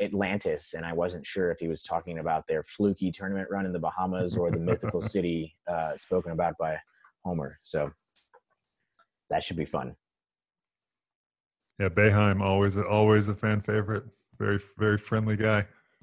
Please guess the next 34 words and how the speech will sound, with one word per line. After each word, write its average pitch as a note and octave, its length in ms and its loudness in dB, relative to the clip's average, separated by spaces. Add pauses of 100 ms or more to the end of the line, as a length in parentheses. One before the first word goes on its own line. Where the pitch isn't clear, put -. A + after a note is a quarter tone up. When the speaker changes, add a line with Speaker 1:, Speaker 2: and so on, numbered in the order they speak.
(340)
Speaker 1:
Well, C#3+ 180 12
and A#2 100 8
now A#2+ 140 6
he's A#2+ 140 4
got A2 120 6
his F2+ 160 6
son C3 260 0
on F2 100 0
the D2+ 100 -2
team D2 300 -8
that D2 120 -8
we E2 120 -2
can D2+ 240 -8
ask D2+ 260 -10
questions D#2 380 -8
about D2 260 -4
too. E2 300 -4
So, D2 480 -8 (640)
<laughs> - 640 -12
and C3 100 0
I C3 100 6
think D3 180 6
he C3 60 8
has A2+ 180 8
higher A#2 240 4
expectations G#2 640 0
for E2+ 100 -2
him F#2 200 -4
than E2 100 -4
anybody D#2+ 420 -2
else. D2 320 -6 (640)
All D3 120 10
right. A2+ 240 8 (440)
Um, A#2+ 600 8